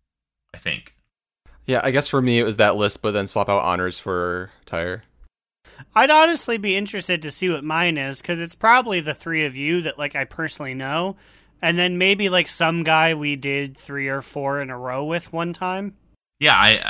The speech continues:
Speaker 1: I wonder who the, who is your four and five. <laughs>
Speaker 2: Random pugs. <laughs>
Speaker 1: Um, anyway, back to the patch notes that have taken me forever to get through because of that Tazavesh fucking detour.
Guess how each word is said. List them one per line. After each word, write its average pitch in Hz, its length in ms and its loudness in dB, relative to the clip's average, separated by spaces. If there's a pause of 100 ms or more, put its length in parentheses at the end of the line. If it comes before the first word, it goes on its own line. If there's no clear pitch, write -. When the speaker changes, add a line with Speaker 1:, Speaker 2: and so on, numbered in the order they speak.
(140)
Speaker 1:
I 104 80 2
wonder 147 260 0
who 113 260 -6
the, 104 120 -4
who 135 360 -6
is 127 480 4
your 107 80 -2
four 85 320 -4
and 82 120 -10
five. 80 540 -6 (720)
<laughs> - 720 -20
Speaker 2:
Random 113 460 4
pugs. 117 580 2
<laughs> 190 460 2 (1120)
Speaker 1:
Um, 139 220 6
anyway, 135 280 4
back - 200 -2
to - 60 -12
the 151 100 -6
patch - 320 2
notes 107 160 -4
that 104 100 -2
have 92 80 -12
taken 104 300 -2
me 101 100 2
forever 101 420 2
to 101 80 4
get 90 240 -6
through 90 200 -4
because 101 220 -12
of 98 60 -12
that 95 180 -4
Tazavesh 98 720 0
fucking 107 380 -2
detour. 92 580 -2